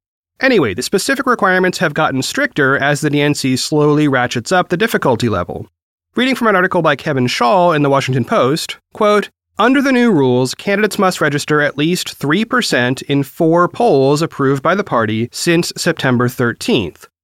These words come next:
or at least five percent in two early state polls. Candidates must also earn donations from at least one hundred sixty-five thousand unique donors, with at least six hundred coming from twenty individual states.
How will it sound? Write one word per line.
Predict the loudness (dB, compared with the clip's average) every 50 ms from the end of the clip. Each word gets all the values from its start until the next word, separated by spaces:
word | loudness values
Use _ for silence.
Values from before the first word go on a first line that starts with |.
| _ _ -2
or | 2 2 4 4 4 2 2
at | 0 -2 -4 -2 -2
least | -2 0 -2 -2 -6
five | -6 -2 0 2 2 0 0 0
percent | 0 0 0 0 0 0 0 -2 -4 -4
in | -4 -2 -2 -2 -2
two | -2 -2 0 2 2 0 0 0
early | 0 2 2 2 2 2 0
state | -2 -2 -2 -4 -4 -4 -6 -8
polls. | -6 -6 -6 -6 -8 -10 -10 -10 -10 -10 -12 _ _ _ _ _ _ _ _ _ -10
Candidates | -4 -2 0 2 2 0 0 -2 0
must | 0 0 2 2
also | 2 2 2 2 0 0 0 2
earn | 2 2 2 2 2
donations | 2 2 2 2 2 2 0 0 0 0 0 0 0 0
from | 0 0 0
at | 0 0
least | -2 -2 -2 -2 -4
one | -2 0 0 0 0 0
hundred | 0 0 0 0 0 0 -2 -2
sixty-five | -2 -4 -4 -4 -4 -2 -2 -2 0 0 2 2 2 2 0
thousand | -2 -2 0 2 2 2 2 2 2 2 2 2
unique | 2 2 2 2 2 2 2 0 -2 -4 -4
donors, | 0 0 2 2 2 2 0 0 -2 -2 -4 -4 -4
with | -2 0 0
at | 0 0
least | 0 0 0 0 0 -2 -4 -4
six | -4 -4 -4 -4 -4
hundred | -2 -2 0 2 2 2 2 2 0
coming | 0 -2 0 2 2 0
from | 0 0 -2
twenty | 0 0 0 0 0 0 0 0
individual | 0 0 0 0 0 -2 -2 -2 -2 -2
states. | -2 -2 -2 0 0 0 -2 -4 -8 -12 -12 -12